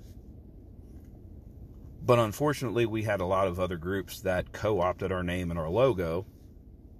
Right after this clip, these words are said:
who didn't view things the same way we did.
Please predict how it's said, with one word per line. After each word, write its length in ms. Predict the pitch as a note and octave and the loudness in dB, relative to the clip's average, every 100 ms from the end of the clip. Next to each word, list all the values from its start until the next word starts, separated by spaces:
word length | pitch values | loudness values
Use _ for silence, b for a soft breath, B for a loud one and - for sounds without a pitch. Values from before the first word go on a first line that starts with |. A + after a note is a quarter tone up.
| - - - - - - - - - - - - - | -20 -20 -20 -20 -20 -20 -20 -20 -20 -20 -20 -18 -16
who 580 | - C3 A#2 A#2 G#2+ F2+ - - - - - - - - - - - - - - - | 0 2 4 2 -2 -8 -12 -18 -18 -18 -18 -18 -20 -20 -20 -20 -20 -20 -18 -14 0
didn't 340 | C3 C3 A#2 | 6 6 4
view 180 | F#2 G#2+ | 0 -4
things 280 | F#2+ F#2+ D#2+ | -2 -4 -4
the 100 | E2 | -6
same 260 | - F2 E2+ | -4 -2 -2
way 100 | E2 | -4
we 180 | E2 | -4
did. 200 | D#2 - | -6 -10